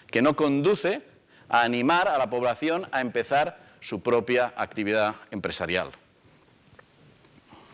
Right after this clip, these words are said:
Vemos cómo, si nos comparamos con Alemania, Francia, Estados Unidos, nuestra situación es mucho peor, ¿eh? Porque pagamos desde el primer año y pagamos mucho más que el, el resto de países.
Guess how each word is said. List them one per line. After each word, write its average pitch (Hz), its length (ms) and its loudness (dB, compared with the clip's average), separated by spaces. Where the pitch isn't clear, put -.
Vemos 151 460 4
cómo, 135 400 0
si - 140 -6
nos 110 120 -4
comparamos 120 320 0
con 123 120 -2
Alemania, 123 420 0
Francia, 131 300 -4
Estados 120 240 -4
Unidos, 143 360 0
nuestra 110 300 0
situación 120 540 0
es 104 160 -2
mucho 113 280 -2
peor, 82 280 -4
¿eh? 139 200 2
Porque 107 360 2
pagamos 123 560 0
desde 107 160 -4
el 95 80 -6
primer 101 260 -4
año 208 280 -2
y 120 80 0
pagamos 143 600 0
mucho 156 480 0
más 185 420 0
que 127 60 4
el, 123 180 0
el 113 140 2
resto 120 220 0
de 104 60 2
países. 80 500 -6